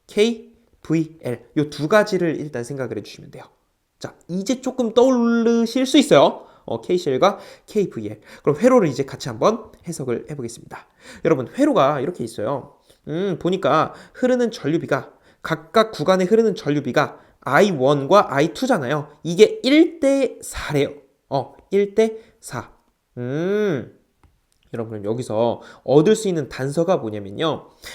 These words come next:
여기가 일이고 여기가 사란 얘기잖아요. 알원과 알투에 흐르는 전류비가 일 대 사라고 했으니까 알원에 흐르는 거,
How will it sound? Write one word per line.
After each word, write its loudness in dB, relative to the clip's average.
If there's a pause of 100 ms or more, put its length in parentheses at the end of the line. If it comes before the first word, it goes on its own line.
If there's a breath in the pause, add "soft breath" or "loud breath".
(540 loud breath)
여기가 4
일이고 4
여기가 2
사란 -2
얘기잖아요. -2
알원과 4
알투에 -2
흐르는 -4
전류비가 -8
일 -4
대 4
사라고 0
했으니까 -4 (260 soft breath)
알원에 4
흐르는 -2
거, 0